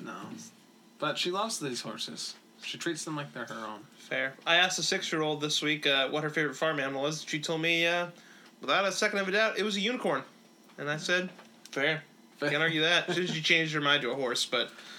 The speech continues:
Speaker 1: Uh, the next one,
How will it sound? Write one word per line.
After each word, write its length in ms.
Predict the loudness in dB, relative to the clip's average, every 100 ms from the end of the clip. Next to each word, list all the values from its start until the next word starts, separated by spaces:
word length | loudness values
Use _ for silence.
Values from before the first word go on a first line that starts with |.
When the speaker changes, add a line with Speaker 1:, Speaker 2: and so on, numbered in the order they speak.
| -16 -18 -18 -16 -16 -16 -20 -20 -20 -20 -16 -16 -10 -2
Speaker 1:
Uh, 280 | 0 0
the 140 | 0 0
next 360 | 0 0 -2
one, 320 | 0 0 -2